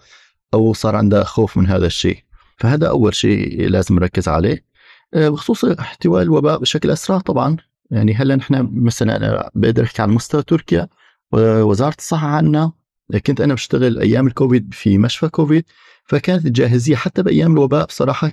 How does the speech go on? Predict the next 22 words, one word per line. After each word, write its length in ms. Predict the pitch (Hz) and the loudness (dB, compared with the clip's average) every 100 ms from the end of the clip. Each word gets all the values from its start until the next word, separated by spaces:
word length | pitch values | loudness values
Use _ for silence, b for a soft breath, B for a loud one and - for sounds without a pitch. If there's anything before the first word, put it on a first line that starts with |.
| - | -2
بالنسبة 400 | 113 135 - 147 | 0 0 2 0
لي 80 | 160 | 0
كانت 320 | - 135 135 - | 0 0 -2 -6
أكثر 280 | - - 127 | -6 0 2
من 120 | 113 | 2
جيدة. 400 | 101 92 87 98 _ _ _ - | 2 2 0 -2 _ _ _ -2
ما 120 | 110 | 0
علينا 280 | 127 139 131 | 2 2 2
بنقص 380 | 110 120 127 - | 2 0 -2 -2
بالأدوات، 720 | 123 - 117 117 117 123 120 - | -2 0 2 2 2 0 -4 -8
بالمستلزمات، 1000 | - 98 101 98 101 - 113 117 120 120 | 0 2 2 2 0 0 2 2 4 4
بالأقنعة، 640 | 117 95 113 - 139 135 135 - | 2 0 -2 0 0 0 -4 -2
غير 140 | 127 | 0
اللي 120 | 143 | 0
كنا 220 | 123 135 123 | 2 2 0
نشوفه 260 | - 131 | 0 -4
بالتلفزيون 600 | 120 117 123 113 120 120 | -2 -2 0 2 2 2
وبأمريكا 580 | 117 - 123 127 120 127 | 2 2 2 2 0 0
وبدول 360 | 117 117 131 113 | 0 2 2 2
أوروبية 420 | 117 - 131 127 | -2 0 2 2
وفي 180 | 120 135 | 2 -2
نقص. 300 | 123 135 | 0 -4